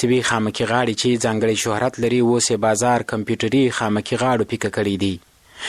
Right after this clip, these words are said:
په دې ولایت کې د تیرو څو کلونو راهیسې کمپیوټري غاړې دود سوي چې زیاتره یې له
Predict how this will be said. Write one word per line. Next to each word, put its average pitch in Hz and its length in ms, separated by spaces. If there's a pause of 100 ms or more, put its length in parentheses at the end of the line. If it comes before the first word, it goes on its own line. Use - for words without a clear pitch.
(380)
په 123 120
دې 110 160
ولایت 104 360
کې 113 260
د 107 200
تیرو 107 260
څو 131 100 (120)
کلونو 110 260
راهیسې 110 420
کمپیوټري 110 480
غاړې 110 300
دود 104 160
سوي 120 300
چې 123 200
زیاتره 127 400
یې 123 140
له 110 60